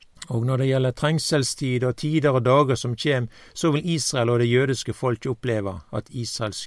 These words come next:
Gud står ved deres side. Han vil føre dem gjennom trengselstida. Han vil være deres fører og deres verner. Han er framfor dem, og han vil være bak dem.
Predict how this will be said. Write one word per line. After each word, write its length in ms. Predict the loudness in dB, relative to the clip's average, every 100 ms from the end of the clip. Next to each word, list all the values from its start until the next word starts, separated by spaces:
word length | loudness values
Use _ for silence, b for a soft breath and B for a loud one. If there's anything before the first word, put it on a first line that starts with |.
| -6
Gud 320 | -4 -6 -10 -16
står 460 | -10 0 0 0
ved 100 | -2
deres 300 | -2 -2 -4
side. 300 | -4 -2 -4 -6 b b -6
Han 100 | -4
vil 100 | -2
føre 300 | 0 2 2
dem 160 | 2 2
gjennom 600 | 2 2 0 -4 -6 -8 -10 -8
trengselstida. 920 | -4 -4 -4 -2 -2 -4 -2 0 -2 B B B 0
Han 80 |
vil 140 | 0 4
være 180 | 4 4
deres 240 | 4 2
fører 540 | 2 2 4 2 0 -2
og 400 | -12 -12 -6 -2
deres 320 | 0 0 0
verner. 480 | -2 -2 -4 -8 -12 -20 b
Han 140 | -4 -4
er 80 |
framfor 480 | 0 0 0 0 -2
dem, 220 | 0 -2 -4 b
og 140 | -4 0
han 100 | 0
vil 140 | 0
være 220 | 0 0 -2
bak 320 | -2 -2 -6
dem. 300 | -8 -8 -10